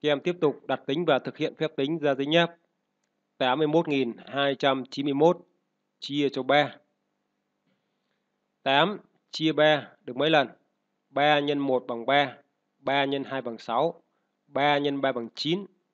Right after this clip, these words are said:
Ở đây chỉ có tám. Như vậy tám chia ba chỉ được hai lần thôi.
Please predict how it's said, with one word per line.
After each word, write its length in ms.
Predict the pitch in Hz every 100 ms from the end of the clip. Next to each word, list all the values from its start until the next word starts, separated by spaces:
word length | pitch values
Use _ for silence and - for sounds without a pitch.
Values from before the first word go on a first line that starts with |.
| _
Ở 140 | - 127
đây 120 | 135
chỉ 140 | - 110
có 80 | 127
tám. 320 | 127 131 180 - _ _
Như 180 | 135 139
vậy 220 | 147 - -
tám 260 | 127 143 165
chia 260 | - 143 139
ba 300 | 131 139 127
chỉ 120 | -
được 140 | 110 107
hai 220 | 131 135
lần 180 | 123 117
thôi. 180 | 135